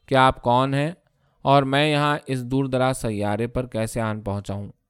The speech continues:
اور یہ دوربین جو پوری دنیا کے ہر مقام کی بیرونی اور در و دیوار کے اندر تک ریکارڈنگ اتنے شاندار طریقے سے کیسے کر رہی ہے؟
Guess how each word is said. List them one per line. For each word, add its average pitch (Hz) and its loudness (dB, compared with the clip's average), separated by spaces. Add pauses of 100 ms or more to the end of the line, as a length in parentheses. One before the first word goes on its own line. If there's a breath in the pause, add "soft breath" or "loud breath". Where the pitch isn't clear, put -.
اور 117 -2
یہ 117 -2
دوربین 113 -4
جو 123 -4
پوری 117 -4
دنیا 107 -4
کے 123 -6
ہر 113 -4
مقام 107 -6
کی 123 -8
بیرونی 107 -6 (480 soft breath)
اور 139 2
در 135 2
و 143 2
دیوار 135 0
کے 139 -6
اندر 113 -4
تک 131 -6
ریکارڈنگ 110 -2 (120)
اتنے 127 -6
شاندار 110 -4
طریقے 107 -8
سے 127 -8
کیسے 127 -4
کر 113 -6
رہی 101 -6
ہے؟ 98 -12